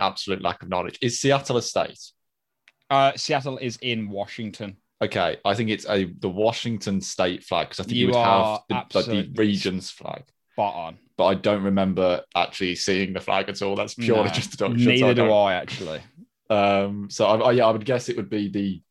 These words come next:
Speaker 1: regional jurisdiction's flag, which in this instance would be Washington, but I don't know the colours. If
Speaker 2: Yep, so the
Speaker 1: should I
Speaker 2: words, it, it, sorry, what you were gonna say?
Speaker 1: I was gonna say, is that, how many co-, uh, most flags tend to have three colours, don't they? Four.
Speaker 2: This is a, a quad-coloured flag.
Speaker 1: Okay, I'm gonna go with red, green,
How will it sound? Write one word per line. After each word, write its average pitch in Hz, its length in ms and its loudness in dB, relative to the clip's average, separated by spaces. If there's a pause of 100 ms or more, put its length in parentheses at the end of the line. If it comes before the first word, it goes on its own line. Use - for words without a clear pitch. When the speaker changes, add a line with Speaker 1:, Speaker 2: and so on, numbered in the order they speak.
(180)
Speaker 1:
regional 98 420 0
jurisdiction's 85 880 -4
flag, 82 300 -2
which 87 220 -8
in 85 60 -10
this 82 140 -10
instance 78 300 -16
would - 80 -16
be - 80 -14
Washington, - 480 -14
but 90 100 -2
I 87 40 0
don't 82 200 -4
know 82 80 -10
the - 100 -16
colours. - 520 -16
If 123 100 0
Speaker 2:
Yep, 123 180 0
so 139 140 2
the 127 140 2
Speaker 1:
should 131 200 6
I 156 80 10
Speaker 2:
words, 113 280 4
it, - 160 -8
it, 127 180 -4
sorry, 123 160 6
what 101 80 -2
you 104 60 -4
were 95 60 -6
gonna 92 180 -4
say? - 40 -20 (380)
Speaker 1:
I 110 40 2
was 107 60 0
gonna 123 140 0
say, 107 240 4
is 110 140 2
that, 120 200 2 (120)
how 131 80 0
many 131 140 -2
co-, 113 120 -4
uh, 117 260 4
most 123 320 0
flags 110 220 0
tend 101 160 -4
to 98 60 -2
have 87 100 -8
three 90 180 -2
colours, 92 260 -6
don't 90 180 -4
they? - 60 -10 (180)
Four. 87 320 2 (180)
Speaker 2:
This 107 180 -10
is 101 140 -12
a, 90 220 -4
a - 100 -12
quad-coloured 110 800 -4 (400)
flag. 95 200 -2
Speaker 1:
Okay, 78 400 -2
I'm 95 100 0
gonna 101 140 -2
go 90 260 0
with 85 380 -2
red, 98 440 0 (240)
green, 87 580 -4